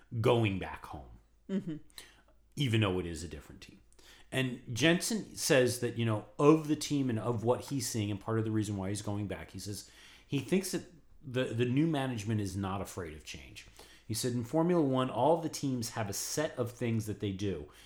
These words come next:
Speaker 1: and the way that they work and the way they go about it.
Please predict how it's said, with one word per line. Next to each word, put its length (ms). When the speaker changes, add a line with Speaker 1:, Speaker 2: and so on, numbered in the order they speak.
Speaker 1:
and 120
the 80
way 220
that 160
they 100
work 380
and 120
the 40
way 200
they 120
go 200
about 320
it. 100